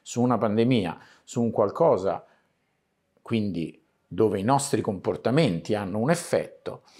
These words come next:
ovviamente c'è un meccanismo di reazione, quindi in qualche modo la previsione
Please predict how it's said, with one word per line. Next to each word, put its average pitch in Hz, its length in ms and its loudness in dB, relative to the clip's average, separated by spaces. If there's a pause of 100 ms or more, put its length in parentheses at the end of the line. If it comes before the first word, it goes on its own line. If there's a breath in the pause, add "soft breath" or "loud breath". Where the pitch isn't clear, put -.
(340 loud breath)
ovviamente 131 840 2
c'è - 180 -6
un 110 120 -4
meccanismo 107 600 -2
di 107 120 2
reazione, 117 640 2
quindi 143 260 0
in 104 80 -2
qualche 113 260 0
modo 131 440 4
la 104 140 -2
previsione 117 800 2